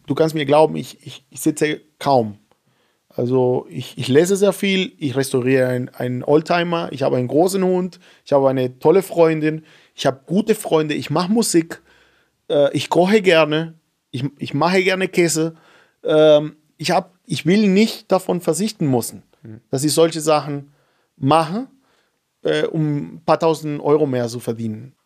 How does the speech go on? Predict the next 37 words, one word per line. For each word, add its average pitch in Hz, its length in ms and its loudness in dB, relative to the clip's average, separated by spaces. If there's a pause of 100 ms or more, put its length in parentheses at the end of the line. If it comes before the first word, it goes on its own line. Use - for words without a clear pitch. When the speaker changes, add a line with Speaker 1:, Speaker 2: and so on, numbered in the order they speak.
(140)
Speaker 1:
Aber 147 180 2
ich 135 120 -2
will 151 100 2
trotzdem 160 420 0
die 147 80 -4
tausend 143 280 -2
Euro 127 160 -4
mehr 123 140 -6
verdienen. 165 440 -2 (360)
<laughs> - 400 -20
Und 139 120 2
deswegen 165 400 2
soll 151 300 0
ich, 165 400 0
also, 139 200 0
oder 127 300 2
es 131 140 -4
ma-, 143 180 -6 (140)
habe 147 180 0
ich 147 100 -6
vor, 135 300 0
diese, 139 440 0 (920)
diese, 139 260 -2
ähm, 120 840 -2 (200)
operative 143 580 0
G 135 160 0
M 135 80 -2
B 135 80 0
H 131 120 -2
jetzt 131 240 -2
zu 131 80 -2
gründen, 175 540 0 (640)
und 143 420 2
zu 139 100 -6
gucken, 156 300 -2
ob, 143 220 0
ob, 143 240 -6